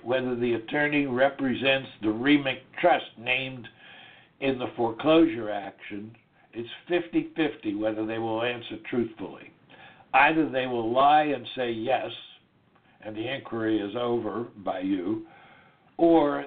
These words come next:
they will repeat what, that they represent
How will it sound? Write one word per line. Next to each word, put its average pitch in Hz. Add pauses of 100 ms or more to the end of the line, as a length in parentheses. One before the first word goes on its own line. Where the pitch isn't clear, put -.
(120)
they 135
will 135
repeat 131 (540)
what, 123 (1600)
that 123
they 123
represent 123